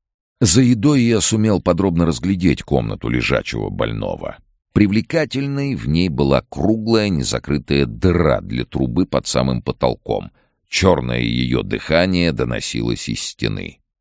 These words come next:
На улице за двумя окнами задувал ветер. Во всяком случае, казалось, будто именно порывы ветра временами выталкивают облачка сажи из дыры в комнату Клепа, и сажа равномерно ложится на мебель, символизируя похороны.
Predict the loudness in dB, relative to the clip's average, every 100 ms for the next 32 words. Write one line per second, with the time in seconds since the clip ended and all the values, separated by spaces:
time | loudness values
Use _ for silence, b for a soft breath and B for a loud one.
0 | _ 0 4 6 6 4 2 0 0 -2
1 | 0 2 2 2 0 -4 -2 -4 -4 0
2 | 0 0 0 0 0 -4 -12 -16 _ _
3 | b b -2 0 -2 -2 -4 -2 -2 0
4 | 0 2 0 0 -4 -2 0 0 0 0
5 | -2 0 0 0 0 -2 -4 -6 -6 -4
6 | -2 -2 0 0 2 2 0 0 0 0
7 | 2 2 0 -6 -4 -4 -2 -2 -2 -4
8 | -6 -4 0 0 0 -2 -10 -8 -8 0
9 | 0 2 0 -2 -4 -4 -2 -2 -4 -6
10 | -4 -6 -4 -4 -6 -8 b b b b
11 | 0 2 4 2 2 0 -2 -2 -4 0
12 | 0 0 0 -2 -2 -4 -4 -4 -2 -2
13 | -2 -6 -8 -8 -6 -4 -4 -4 -6 -4
14 | -2 0 -2 -2 -4 -4 -10 -10 -14